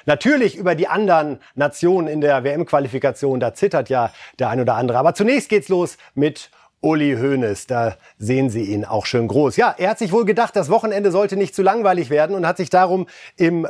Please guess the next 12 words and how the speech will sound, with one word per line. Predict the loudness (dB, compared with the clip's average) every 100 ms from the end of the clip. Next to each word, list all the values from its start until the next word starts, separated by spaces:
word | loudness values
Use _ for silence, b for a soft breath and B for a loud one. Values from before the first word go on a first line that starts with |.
| -6
Podcast | -2 -2 -2 0 0 0 -4 -2
Elf | 0 0 -2
Leben | -2 -2 2 0 0 -8 B B -2
die | 0 2
Welt | 2 2 0
von | -4
Uli | -2 -2 -2
Hoeneß | 0 0 0 -2
ja | 0 0
doch | 2 -2
sehr | -2 0 2 0 -2 B B B -4
pointiert | 0 0 -2 0 0 0